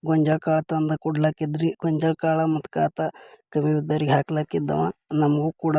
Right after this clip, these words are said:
ತಂದ ಕಾಳು ಹಾಕಿದ್ರಿ. ಕಾಳು ಕೊಟ್ಟ ಮೇಲೆ ನಾವು ಒಂದು ಸಾಲ್ ಹಿಡಿದು ಕಿಶಿಂದ ನಾವು ಗೊಂಜಾಳ ಕಾಳು ಹಾಕ್ಲಿಕ್ಕೆ ಸ್ಟಾರ್ಟ್ ಮಾಡಿದೀವಿ ರೀ. ನಾನು ಗೊಂಜಾಳ ಕಾಳು ಹಾಕ್ಲಿಕ್ಕೆ ಚಾಲು ಮಾಡಿರಿ. ನಾವು ಮೊದ್ಲು ಸಾವ್ಕಾಸ್ ಹೋಗ್ಯವ್ರು ಆತೀರಿ. ನೋಡ್ರಿ ಹೆಂಗೆ ಹಾಕ್ಲತ್ತಿದೀವಿ ಅನ್ನೋದು.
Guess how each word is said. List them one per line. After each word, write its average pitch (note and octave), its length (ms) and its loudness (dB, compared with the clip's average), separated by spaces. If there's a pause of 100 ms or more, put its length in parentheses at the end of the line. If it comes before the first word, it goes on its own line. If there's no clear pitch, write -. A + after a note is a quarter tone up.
(160)
ತಂದ D#3 280 -2 (760)
ಕಾಳು D#3 240 6
ಹಾಕಿದ್ರಿ. D#3+ 420 2
ಕಾಳು D#3+ 320 0
ಕೊಟ್ಟ D#3+ 300 -4
ಮೇಲೆ D#3+ 540 4
ನಾವು D3+ 460 2 (560)
ಒಂದು D3+ 240 -2
ಸಾಲ್ D#3+ 240 4
ಹಿಡಿದು D#3+ 200 2
ಕಿಶಿಂದ D#3 340 -4 (560)
ನಾವು D#3+ 640 0
ಗೊಂಜಾಳ D#3 340 2
ಕಾಳು D3+ 260 -2
ಹಾಕ್ಲಿಕ್ಕೆ D#3+ 400 -4
ಸ್ಟಾರ್ಟ್ D#3 400 -2
ಮಾಡಿದೀವಿ D3 320 2
ರೀ. - 120 -4 (380)
ನಾನು E3 320 4
ಗೊಂಜಾಳ E3 320 2
ಕಾಳು E3 260 2
ಹಾಕ್ಲಿಕ್ಕೆ E3 400 0
ಚಾಲು D3+ 220 0
ಮಾಡಿರಿ. D#3+ 500 -2 (600)
ನಾವು D#3+ 220 0
ಮೊದ್ಲು D#3+ 600 0
ಸಾವ್ಕಾಸ್ E3 920 0
ಹೋಗ್ಯವ್ರು D#3 380 -2
ಆತೀರಿ. D#3+ 520 -6
ನೋಡ್ರಿ D#3+ 380 -4
ಹೆಂಗೆ D3+ 220 -4
ಹಾಕ್ಲತ್ತಿದೀವಿ D3 540 -2
ಅನ್ನೋದು. D3 520 -6